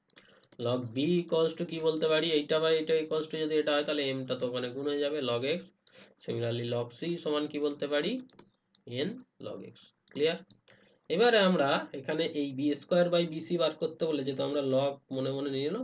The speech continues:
পরে তুলে দেবো। ল-, মানে লগটা বার করে নিই, পরে লগটা তুলবো দুদিক থেকে। log এ স্কয়ার by বি সি, এটাকে কি লিখতে পারি? log এ স্কয়ার minus log বি সি, তাই তো? ভাগ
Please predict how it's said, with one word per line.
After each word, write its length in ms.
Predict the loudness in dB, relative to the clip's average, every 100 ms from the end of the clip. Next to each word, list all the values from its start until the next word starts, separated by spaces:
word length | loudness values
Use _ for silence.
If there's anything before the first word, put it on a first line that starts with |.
| -2
পরে 140 | -2 -2
তুলে 160 | -4 -6
দেবো। 160 | -4 -6 -8 -20 _ _ _ _ _ _ -2
ল-, 280 | 0 2 0 -2
মানে 140 | -2 -2 -2
লগটা 240 | -2 0 0
বার 120 | 0 0
করে 120 | -2 -2
নিই, 80 | -2
পরে 120 | -4 -2 -4
লগটা 220 | -6 -8 -8
তুলবো 200 | -6 -8 -8
দুদিক 220 | -12 -12 -8
থেকে। 140 | -8 -8 -14 -20 _ _ _ -2 4
log 160 | 6 6
এ 20 | 4
স্কয়ার 200 | 6 6 8
by 80 | 6 4
বি 80 | 2
সি, 80 | 2 2
এটাকে 200 | 2 -2 -2
কি 60 | -2
লিখতে 200 | -2 -2 0
পারি? 140 | 0 0 0
log 180 | 0 0 -2
এ 20 | -4
স্কয়ার 380 | -2 2 4 2 0 -2
minus 520 | -2 0 0 0 0 -4 -2
log 140 | -2 -2
বি 80 | -6 -4
সি, 120 | -4 -4 -6 _ _ _ -20 _ _ -20 -16 -8
তাই 140 | -4 -4
তো? 60 | -6 -12 _ -20 _ _ _ _ _ _ _ _ _ _ -4
ভাগ 160 | -4